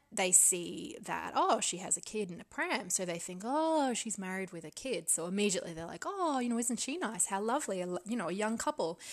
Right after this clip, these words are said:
Um, but then they find out she is a single mother, and, uh, a lot of the kinda nastiness begins again. Um, so I think the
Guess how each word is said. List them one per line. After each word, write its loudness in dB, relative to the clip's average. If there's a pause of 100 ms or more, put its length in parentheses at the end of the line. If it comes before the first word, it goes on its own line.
(300)
Um, 2
but 0
then 8
they 8
find -2
out -4
she -4
is -8
a -8
single 6
mother, -2 (140)
and, -4
uh, -2
a -4
lot -4
of -8
the -6
kinda -4
nastiness 2
begins -4
again. -10 (100)
Um, -10 (360)
so 10
I 4
think -6
the -2